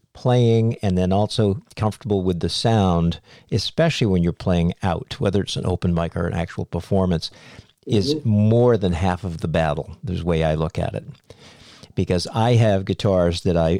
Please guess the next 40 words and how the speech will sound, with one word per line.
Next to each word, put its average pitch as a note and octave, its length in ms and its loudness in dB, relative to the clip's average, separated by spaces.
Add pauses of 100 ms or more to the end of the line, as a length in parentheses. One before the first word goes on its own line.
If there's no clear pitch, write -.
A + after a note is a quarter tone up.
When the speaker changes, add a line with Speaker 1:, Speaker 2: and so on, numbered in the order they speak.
Speaker 1:
I, F#2+ 60 -2
yes, F2 340 -2
I F2 80 -2
play E2 240 -4
them E2 160 -4
around D#2+ 260 -2
the D#2+ 80 -4
house, A2 300 0
but E2 160 -4
I D#2+ 120 0
primarily F#2+ 680 0
use E2 260 -2
those E2+ 280 0
as E2+ 200 -4
my D#2+ 220 -2
performing F2 600 -2
guitars. D#2 500 -2
And F2+ 80 -2
then F2 80 -2
I F2+ 60 0
have F2+ 180 0
other B2+ 180 0
guitars, E2 540 -2 (640)
which F2+ 340 0
I F#2+ 140 -2
love G2 300 0
them G#2 120 2
and F#2 100 0
I D#2+ 80 2
play F#2 260 0
them E2 140 -2
at D#2 100 -4
the D#2+ 100 -4
house, G2+ 500 0 (1120)
but G#2+ 180 -2
they G2+ 160 2
never B2 380 2
quite - 560 -4 (240)
measure G2 480 0
up F#2+ 300 -2